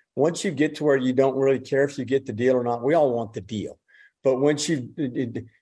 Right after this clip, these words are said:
you're gonna say the same thing, even,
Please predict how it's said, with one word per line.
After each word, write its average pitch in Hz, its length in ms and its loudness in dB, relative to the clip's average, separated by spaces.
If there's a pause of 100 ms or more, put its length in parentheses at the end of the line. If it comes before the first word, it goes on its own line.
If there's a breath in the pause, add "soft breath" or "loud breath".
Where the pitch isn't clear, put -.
you're 147 240 4
gonna 143 320 0
say 160 300 0
the 120 140 -4
same 143 500 -2
thing, 127 540 0 (520)
even, 143 380 0